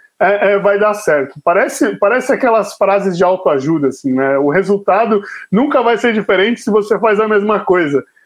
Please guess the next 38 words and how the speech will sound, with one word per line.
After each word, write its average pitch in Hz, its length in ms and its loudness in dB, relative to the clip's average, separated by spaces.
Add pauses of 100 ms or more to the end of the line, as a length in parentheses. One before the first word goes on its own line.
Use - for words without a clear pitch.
(120)
né? 160 160 0
Você 196 180 0
já 240 140 0
tá 330 200 2
errando 240 400 0
e 202 80 -4
tá 233 120 0
dando 226 240 0
errado 214 300 0
e 208 60 -2
tá 220 120 0
dando 214 160 0
errado, 226 320 0
tipo, - 160 -16
cara, 254 280 2
muda, 185 520 0 (100)
porque 190 260 -4 (400)
vai 359 160 0
continuar 370 340 0
dando 254 180 -2
errado. 135 480 -2 (600)
E 262 120 0
foi 339 220 0
isso - 100 -4
que 330 60 0
aconteceu. 294 680 0 (340)
Teve 262 220 0
um 349 160 2
jogo 285 300 0
que 277 80 0
ele 262 100 0
colocou 254 420 0
o 220 60 0
Raulzinho, 247 540 0
o 320 40 2
Raulzinho 269 400 0
jogou 294 280 0
muito. 208 440 -2